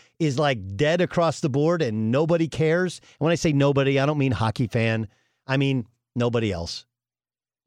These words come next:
But it didn't help. It really didn't help. Wild weekend in college basketball. Basically, here's your college basketball, uh,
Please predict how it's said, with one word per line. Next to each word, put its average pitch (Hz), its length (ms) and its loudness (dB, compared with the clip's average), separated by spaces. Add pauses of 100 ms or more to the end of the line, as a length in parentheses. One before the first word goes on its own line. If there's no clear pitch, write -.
But 135 220 0 (220)
it 113 80 -8
didn't 151 200 0
help. 117 220 -2 (880)
It 127 80 -2
really 131 300 2
didn't 90 160 -2
help. 85 160 -8 (2500)
Wild 139 320 0
weekend 139 360 0
in 110 60 -2
college 131 360 -2
basketball. 131 440 -2
Basically, 196 420 0
here's 175 160 0
your 180 80 -2
college 160 280 0
basketball, 135 540 0
uh, 151 100 -10